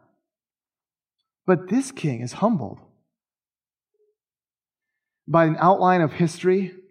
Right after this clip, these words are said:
and by the revealer of mysteries. He falls down and worships the servant of God. He gives orders to present an offering and incense to him, and he confesses to Daniel,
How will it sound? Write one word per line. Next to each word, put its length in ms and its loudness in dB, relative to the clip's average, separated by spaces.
and 80 -2
by 120 4
the 100 2
revealer 480 4
of 120 -4
mysteries. 680 -10
He 420 0
falls 460 4
down 460 2
and 280 0
worships 520 0
the 120 -4
servant 440 0
of 140 -6
God. 460 2
He 120 4
gives 240 2
orders 400 4
to 100 2
present 400 6
an 60 -4
offering 580 4
and 160 -12
incense 500 2
to 80 -6
him, 420 -10
and 120 2
he 100 6
confesses 600 2
to 120 0
Daniel, 460 -2